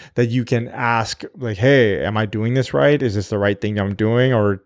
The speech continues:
should I be doing this differently?" Things of that nature. And this is more similar to what we're doing now with the Degree Free Launch program. We haven't talked about it too much. I mean, I'll wait to talk about it when Hannah's here because that's one of the reasons why she's not here right now.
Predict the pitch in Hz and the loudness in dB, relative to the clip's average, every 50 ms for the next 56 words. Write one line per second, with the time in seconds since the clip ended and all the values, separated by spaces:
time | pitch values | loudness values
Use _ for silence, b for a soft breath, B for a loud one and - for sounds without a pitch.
0 | _ - - - 117 101 98 110 107 95 107 107 104 101 104 95 - - 110 - | _ -6 -2 0 0 0 0 0 -2 -2 -2 -2 -2 -4 -6 -4 -2 -2 0 0
1 | 131 123 117 135 139 147 147 147 B B B B B B B B 117 117 110 104 | 0 -2 -2 0 0 0 0 0 B B B B B B B B -4 -2 -2 -2
2 | 107 95 98 101 104 85 95 98 92 92 - - 87 95 - - B B B B | 0 0 0 0 0 -2 -4 -6 -8 -6 -6 -8 -8 -8 -8 -12 B B B B
3 | B B B B 139 135 127 139 170 165 185 185 175 190 185 175 123 - - 139 | B B B B -4 0 4 4 4 4 4 2 2 2 2 2 2 2 0 0
4 | 131 131 127 117 113 107 107 104 107 - B B B B - 147 131 135 127 117 | 0 0 0 0 2 2 2 2 0 -2 B B B B 2 4 4 4 2 2
5 | 120 107 123 117 117 110 107 104 98 101 104 110 117 117 120 - 127 113 117 104 | -2 -2 -2 -4 -4 -4 -4 -4 -4 -2 -2 -2 -2 -2 -4 -4 -4 -6 -6 -6
6 | - 113 110 110 - - 113 110 98 95 95 101 113 113 - - - 147 147 139 | -6 -4 -6 -6 -6 -6 -8 -8 -6 -6 -6 -6 -6 -8 -6 -2 0 0 0 0
7 | 160 170 175 180 180 170 B B B B B B - 139 151 175 175 175 139 - | 0 0 0 0 -2 -4 B B B B B B 2 4 4 4 4 2 0 0
8 | 131 143 131 - - 139 131 127 - - - 120 123 135 135 135 131 139 135 139 | 0 0 0 2 2 2 2 2 0 -2 -4 -4 -2 0 0 0 2 2 2 4
9 | 131 127 117 127 123 120 - _ - - 131 - 123 117 - - - 123 120 123 | 4 4 4 2 2 0 -2 _ -14 -8 -4 -2 -2 -2 -2 0 2 4 4 4
10 | 123 123 117 123 117 107 107 110 107 107 107 - - 117 113 110 113 135 156 151 | 4 2 0 -2 -4 -4 -2 -2 -2 -4 -6 -6 -4 -4 -2 0 0 0 0 -2
11 | - B B B B B B B 120 117 113 - - 98 - - - - _ _ | -4 B B B B B B B -2 0 0 0 -2 -6 -6 -8 -12 -18 _ _
12 | _ - 117 110 101 95 98 98 92 95 92 95 92 - 90 82 - _ _ - | _ -8 -6 -4 -2 -2 -2 -2 -2 -2 -2 -4 -4 -6 -8 -12 -14 _ _ -10
13 | 98 98 98 98 104 107 113 120 127 131 139 151 151 160 170 185 180 | -8 -6 -4 -2 0 0 2 2 2 2 2 2 2 4 4 2 0